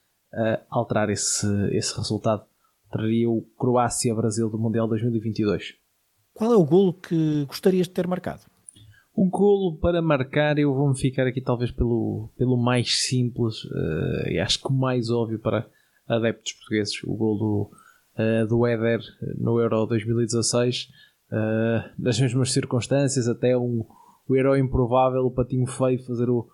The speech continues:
Speaker 1: o golo do título é sempre uma história, eh, que fica bem no, no, eh, no futebol, por isso esse golo de, de Éder na,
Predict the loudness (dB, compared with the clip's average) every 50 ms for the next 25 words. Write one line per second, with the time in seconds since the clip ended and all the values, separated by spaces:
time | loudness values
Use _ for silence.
0 | _ _ _ _ _ -2 0 2 4 2 2 4 2 2 2 2 2 2 2 2
1 | 2 0 0 -2 0 0 0 0 0 0 0 2 2 2 2 0 -2 0 2 2
2 | 2 2 0 -2 -4 _ _ _ _ _ _ _ _ _ -6 -2 -2 0 0 0
3 | 0 0 2 0 0 0 -2 -6 -8 -4 -2 -2 0 0 0 2 2 2 2 2
4 | 0 0 0 0 -2 -2 -2 -2 -4 -6 -8 -14 -20 -20 -20 -20 _ _ _ 0
5 | 0 2 2 2 0 0 0 -2 -2 0 0 0 0 0 -2 -4 -6 -4 -2 0
6 | 0 0 -2 -2 -4 -4 -2 -2 -2 -4 -6 -8 -12 -18 _ _ -10 -10 -10 -10
7 | _ _ -2 -2 0 0 0 -2 -2 -2 0 -2 -2 -2 -4 -10 _ _ 0 0
8 | 0 0 0 -4 -8 -12 _ _ _ -18 -10 -6 -4 -4 -2 -2 -2 -2 -2 -4
9 | -6 _ _ _ _ -20 -20 -20 _ _ _ -6 -2 0 2 2 2 0 0 -2
10 | -2 -2 -2 -2 -2 -4 -6